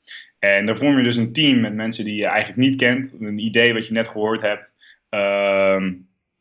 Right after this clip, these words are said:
en daar ga je vervolgens vierenvijftig uur als een gek aan, aan zitten werken. Eh,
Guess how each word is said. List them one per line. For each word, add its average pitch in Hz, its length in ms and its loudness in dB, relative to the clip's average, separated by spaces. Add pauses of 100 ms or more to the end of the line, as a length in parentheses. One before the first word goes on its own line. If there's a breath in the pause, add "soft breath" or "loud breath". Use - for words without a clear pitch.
(180)
en 110 180 -4
daar 104 140 2
ga 104 160 0
je 104 100 0
vervolgens 101 680 -10 (140)
vierenvijftig 113 540 -4
uur 110 180 -2
als 98 100 -4
een 95 80 -12
gek 113 320 -2
aan, 98 320 -2
aan 104 120 -6
zitten 98 220 -6
werken. 110 360 2 (640 loud breath)
Eh, 101 120 -4